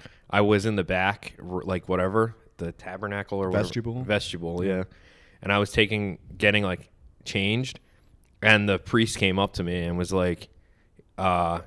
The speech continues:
Speaker 1: like, I wasn't struggling to take off my thing. Like, I was fat, but, like, I wasn't that fat.
Speaker 2: <laughs>
Speaker 1: And I was struggling. I was, like, going to take it off, and he's like, "Here, let me, like, help you take off your, like,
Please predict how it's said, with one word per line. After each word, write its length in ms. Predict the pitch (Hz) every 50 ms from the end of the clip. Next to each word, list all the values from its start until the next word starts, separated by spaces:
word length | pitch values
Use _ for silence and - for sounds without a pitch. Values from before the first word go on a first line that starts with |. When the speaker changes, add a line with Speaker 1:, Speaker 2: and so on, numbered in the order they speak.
| - -
Speaker 1:
like, 120 | 117 117
I 120 | 131 147 180
wasn't 420 | 139 113 117 117 107 110 101 92
struggling 440 | - - 107 95 90 85 95 87 80
to 80 | 90
take 200 | 90 - 95 85
off 180 | - 87 87 -
my 140 | 95 82 80
thing. 300 | - - 98 85 78 80
Like, 180 | 87 95 98
I 80 | 110 120
was 140 | 120 104 -
fat, 320 | - - 104 92 87 85 -
but, 140 | - 82
like, 160 | 85 92 92 92
I 40 |
wasn't 260 | 95 92 90 80 78 80
that 180 | - - -
fat. 300 | - 175 - 165 165 - -
Speaker 2:
<laughs> 500 | - - - - - - - - - -
Speaker 1:
And 400 | - 98 104 98 95 95 95 92 - - - - - - - - - - - - - - - - - - -
I 60 | -
was 100 | 107 110
struggling. 400 | - - 120 113 107 113 117 117
I 100 | - 110
was, 200 | 117 123 110 -
like, 260 | 127 113 104 - - -
going 200 | 113 113 117 117
to 40 |
take 200 | 110 - 123 110
it 80 | 95 92
off, 240 | 98 107 113 117 -
and 60 | 127
he's 120 | 120 110
like, 80 | 123 123
"Here, 180 | 139 143 110 95
let 100 | 92 104
me, 140 | 117 123 123
like, 180 | 127 123 117 -
help 200 | 117 113 110 -
you 60 | 110
take 220 | 98 - 120 107 -
off 220 | 107 104 - -
your, 80 | 104 101
like, 220 | 98 95 90 -